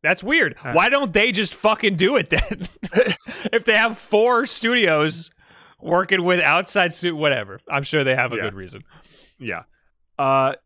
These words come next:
Speaker 2: E P D three is the Zelda team currently working on the sequel to Breath of the Wild, recently announced to be delayed until next year.
Speaker 1: Okay, so they're the ones to direct your anger at if you were upset that
Speaker 2: I
Speaker 1: <laughs> that the game was delayed.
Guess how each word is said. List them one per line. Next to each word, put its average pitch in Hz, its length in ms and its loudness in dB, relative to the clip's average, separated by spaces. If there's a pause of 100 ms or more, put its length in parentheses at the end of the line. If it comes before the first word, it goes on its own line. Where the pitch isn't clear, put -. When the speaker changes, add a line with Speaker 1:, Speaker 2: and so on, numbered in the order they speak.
Speaker 2:
E 233 160 -2
P 247 160 -2
D 233 260 -4
three 214 720 -6
is 147 180 -10
the 147 160 -2
Zelda 202 440 -2
team 165 380 -10
currently 170 400 -6
working 160 380 -6
on 147 200 -6
the 147 60 -8
sequel 147 320 -12
to 139 160 -12
Breath 131 260 -8
of 123 60 -10
the 120 80 -8
Wild, 170 420 0
recently 143 460 -6
announced 127 360 -8
to 135 40 -14
be 127 100 -8
delayed 120 380 -6
until 113 260 -10
next 98 320 -14
year. 160 320 -4 (600)
Speaker 1:
Okay, 175 480 -6 (140)
so 139 260 -10
they're 127 180 -6
the 127 120 -4
ones 127 260 -4
to 139 100 -8
direct 123 320 -8
your 139 140 -10
anger 180 380 -6
at 101 180 -6
if - 120 -16
you 117 120 -10
were 117 120 -8
upset 123 440 -12
that 127 200 -10
Speaker 2:
I 226 100 4
Speaker 1:
<laughs> - 840 -8
that 147 160 -14
the 143 140 -6
game 214 200 -10
was - 160 -12
delayed. - 280 -16